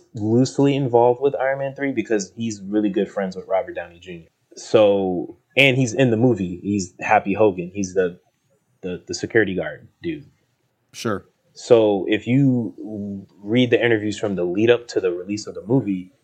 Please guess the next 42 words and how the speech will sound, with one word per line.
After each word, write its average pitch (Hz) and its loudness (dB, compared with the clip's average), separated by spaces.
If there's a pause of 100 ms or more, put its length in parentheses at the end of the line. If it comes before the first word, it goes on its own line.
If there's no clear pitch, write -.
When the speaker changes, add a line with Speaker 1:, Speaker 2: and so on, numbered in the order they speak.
Speaker 1:
he's 110 -4
gonna 117 2
say, 113 4
"Oh, 117 2
I 113 4
was 101 0
busy 104 0
with 98 0
other 95 -2
projects. 98 0
I 92 0
didn't 98 0
have 95 -6
time 98 -6
to 92 -6
direct 87 -10
Iron 90 -16
Man 87 -20
three. 95 -2
I 92 -6
only 104 -2
had 98 -4
time 101 -8
to 87 -10
be 98 -4
in 90 -8
the 90 -16
movie 92 -6
as 85 -10
Happy - -12 (580)
Hogan." 87 -4 (420)
Speaker 2:
Sure. 117 -4 (560)
Mm-hmm. 117 -8 (120)
Speaker 1:
But 110 4 (540)
when 120 2
you 117 2
dig 123 4
into 117 -2
the 101 0
actual, 98 0 (500)
like, 85 -6 (200)
journalism 107 -2